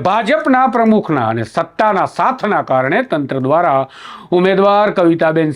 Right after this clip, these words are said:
સામે કાર્યવાહી કરવાના બદલે તેમના પતિને જ ફરિયાદમાં આરોપી બનાવી કવિતાબેનનો રસ્તો મોકળો કરી આપવામાં આવ્યો અને તેમની ઉમેદવારી રદ કરવા સુધીની કાર્યવાહી ન કરવામાં આવી ચૂંટણી તંત્ર દ્વારા.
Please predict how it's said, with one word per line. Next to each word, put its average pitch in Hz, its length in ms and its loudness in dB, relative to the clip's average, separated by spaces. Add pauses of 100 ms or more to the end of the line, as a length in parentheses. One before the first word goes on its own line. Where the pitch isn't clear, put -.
સામે 151 260 0 (140)
કાર્યવાહી 135 500 0
કરવાના 143 440 0
બદલે 131 240 2 (140)
તેમના 120 300 -2 (100)
પતિને 123 460 -2
જ 165 240 -4
ફરિયાદમાં 123 720 -2
આરોપી 117 480 -4
બનાવી 139 420 2 (340)
કવિતાબેનનો 120 840 0
રસ્તો 127 360 -4 (200)
મોકળો 131 400 2
કરી 127 240 0
આપવામાં 98 400 -6
આવ્યો 82 240 -18 (580)
અને 117 160 -2 (140)
તેમની 165 280 0 (140)
ઉમેદવારી 131 600 2
રદ 240 320 0
કરવા 185 340 2
સુધીની 147 460 -2
કાર્યવાહી 120 500 -2
ન 151 80 0 (160)
કરવામાં 101 480 -4
આવી 123 260 -6
ચૂંટણી 139 380 -2 (320)
તંત્ર 202 400 2
દ્વારા. 92 280 -8